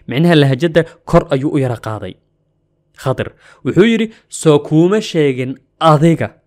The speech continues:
Sida ayadda ay muujinayso. Macnaha, arrin muujinayo heerka hadalka yara canaanta, macnaha, inuu kor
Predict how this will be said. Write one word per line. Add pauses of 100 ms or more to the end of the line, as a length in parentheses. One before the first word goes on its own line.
(1080)
Sida
ayadda
ay
muujinayso. (160)
Macnaha,
arrin
muujinayo (1080)
heerka
hadalka (120)
yara
canaanta,
macnaha,
inuu
kor